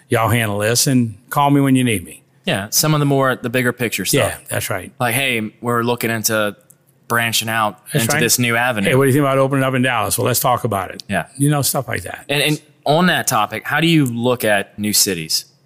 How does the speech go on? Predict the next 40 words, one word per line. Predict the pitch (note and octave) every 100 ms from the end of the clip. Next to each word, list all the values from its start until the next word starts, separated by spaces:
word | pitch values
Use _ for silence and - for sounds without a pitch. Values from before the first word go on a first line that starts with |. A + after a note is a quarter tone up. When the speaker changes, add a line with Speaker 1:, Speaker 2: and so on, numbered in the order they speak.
| _
Speaker 2:
When | A#2 B2+
you're | C3+
looking | C3 D3+ D3+ C#3+
to | C3
move, | B2 B2 C3 C3
whether | B2 A#2
it | A2+
be |
Triton | A2+ - C3 B2+ B2
or | A2+
T | - C3
C | A#2 B2
I, | A#2+ A#2 A#2
what | A2+ B2+ C3+
do | D3+
you | D3 C3+
look | A#2+ B2 A#2+
at | A2 G#2+ - - - - - -
within | A2+ - B2+
a |
city | A#2 - - D#3+ A#2+ G#2 G2 _ - - -
to | C3+
determine | B2 A#2 C3+ C3 A#2+
if | A2
it's | A2+
gonna | B2+ A#2
be | G#2
feasible? | A#2 G#2 E2+ D#2+ _
Speaker 1:
So | - - - D#3 C3+ A#2+ - - -
what | C3 D#3
we | C#3+
do | C#3+
first | - B2+ A2
is | A#2
we | A2
send | G#2 C3 A#2+
in | A2+
a | G#2
tool | - A#2
van. | G#2 - - -